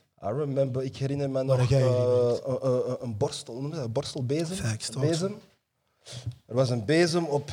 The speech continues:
Speaker 1: de rand van mijn tafel.
Speaker 2: Talk to him.
Speaker 1: In een appartement in Offerandestraat ergens.
Speaker 2: Talk to him.
Speaker 1: Een bezem met tape, met een micro. En als ik mij niet vergis, Hart is van gekomen.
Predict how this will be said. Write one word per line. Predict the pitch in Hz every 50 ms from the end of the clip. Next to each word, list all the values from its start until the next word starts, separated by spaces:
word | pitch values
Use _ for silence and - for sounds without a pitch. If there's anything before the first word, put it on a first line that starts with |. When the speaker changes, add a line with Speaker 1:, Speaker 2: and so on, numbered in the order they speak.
| - -
Speaker 1:
de | 135 135
rand | 135 170 180 -
van | - 170 156
mijn | 147 135 117
tafel. | - 151 151 156 151 147 - 131 120 113 - - -
Speaker 2:
Talk | - 151 147 135
to | - - 147
him. | 127 120 113 120 117 - - - - _ _ _ _
Speaker 1:
In | - 127
een | 131 131
appartement | 127 - - 131 117 - 123 123 131 139 135 131
in | 123 123
Offerandestraat | 110 - - 110 120 127 120 110 - - - 110 107 104 -
ergens. | 107 101 101 101 101 101 101 - - - - _ _
Speaker 2:
Talk | - - 151 139 127
to | - - 143
him. | 127 117 117 - - - - - _ _
Speaker 1:
Een | - 104 104 101 95 92 90
bezem | 98 117 127 139 143 139 123 123 135 139 143 147 143 143 - - - _ _ _ _ _ _ - -
met | 110 113 113 - - - - _
tape, | - 123 135 143 139 143 139 - - - - -
met | 113 107 -
een | 110 107 107
micro. | 127 127 - - 123 117 110 104 101 113 - 120 - _ _ _ _ _ _ _ _ _ _ _ _ - -
En | -
als | 117 120 113 120
ik | 123
mij | 127 127 127
niet | 131 156 165
vergis, | 151 156 135 120 110 156 175 - - - - - - - _ _ _ _ _ _ _
Hart | _ - - 113 117 127 - -
is | 131 101
van | - 135 131 123
gekomen. | 127 131 - - 147 147 147 147 160 175